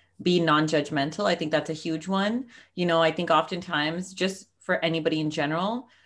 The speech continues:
when you're establishing relationships or friendships, most of the time, unfortunately, you get that icky feeling and that gut intuition and that sense that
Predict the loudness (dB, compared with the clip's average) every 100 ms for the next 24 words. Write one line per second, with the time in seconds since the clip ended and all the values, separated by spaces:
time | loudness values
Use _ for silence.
0 | _ -4 2 4 6 4 2 -2 _ _
1 | _ -6 2 2 2 0 0 2 0 -2
2 | -6 -8 -6 -6 -4 -4 -4 -4 -4 -4
3 | -8 -16 -20 _ _ _ _ -2 0 0
4 | -2 -2 0 0 0 0 -2 -4 -2 -4
5 | -2 -2 -2 0 2 2 0 0 -4 -6
6 | -2 0 0 0 -4 -8 _ 0 2 2
7 | 0 0 2 2 0 -2 0 2 2 0
8 | -2 -2 -4 -8 -4 0 0 0 0 0
9 | 0 2 2 2